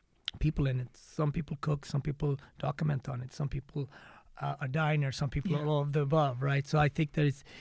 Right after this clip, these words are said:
Speaker 1: it doesn't matter who drives the conversation as
Speaker 2: Mm.
Speaker 1: long as we're generally in the conversation.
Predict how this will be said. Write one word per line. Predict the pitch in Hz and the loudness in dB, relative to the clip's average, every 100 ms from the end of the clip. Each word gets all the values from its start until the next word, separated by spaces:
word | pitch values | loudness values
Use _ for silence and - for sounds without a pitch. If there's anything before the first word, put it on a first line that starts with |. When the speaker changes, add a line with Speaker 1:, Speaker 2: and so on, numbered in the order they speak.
| - - | -18 -4
Speaker 1:
it | 160 | 8
doesn't | 185 185 | 10 12
matter | 151 147 156 165 | 10 10 10 10
who | 147 143 | 10 8
drives | 131 143 135 - | 6 4 4 0
the | |
conversation | - 139 117 - 131 - 151 | -2 -2 -2 -4 -4 0 2
as | 143 | 4
Speaker 2:
Mm. | |
Speaker 1:
long | 160 135 | 2 2
as | 120 | 0
we're | 139 131 143 | -2 -2 -4
generally | - 143 131 135 | -2 0 2 2
in | 135 | 2
the | 131 | 0
conversation. | - 123 - 139 - 135 131 | -2 -8 -6 -8 -6 -4 -4